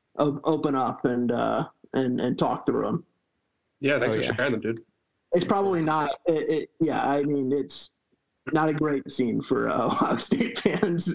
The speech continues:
Speaker 1: And this, I don't know that we did anything to help, but, uh, we, we, I don't know, we've been here for over an hour, so hopefully we did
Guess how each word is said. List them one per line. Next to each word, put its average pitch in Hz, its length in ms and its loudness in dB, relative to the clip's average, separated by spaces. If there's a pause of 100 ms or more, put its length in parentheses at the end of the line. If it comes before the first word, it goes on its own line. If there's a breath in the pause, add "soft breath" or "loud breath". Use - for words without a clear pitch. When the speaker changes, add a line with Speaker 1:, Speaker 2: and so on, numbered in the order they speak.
(120)
Speaker 1:
And 175 280 0
this, 185 300 0 (100)
I 214 200 2
don't 214 140 2
know 208 120 0
that 175 240 0 (160)
we 190 100 2
did 190 140 0
anything 190 320 0
to 123 80 -2
help, 214 340 -2 (320 loud breath)
but, 160 240 2
uh, 151 520 0 (140)
we, 160 240 0
we, 165 300 -2 (300)
I 127 120 0
don't 170 160 2
know, 143 80 0
we've 156 220 -2
been 180 140 2
here 175 180 0
for 160 180 0
over 160 220 0
an 151 80 0
hour, 147 320 0
so 139 140 0
hopefully 147 340 0
we 143 80 0
did 139 220 -4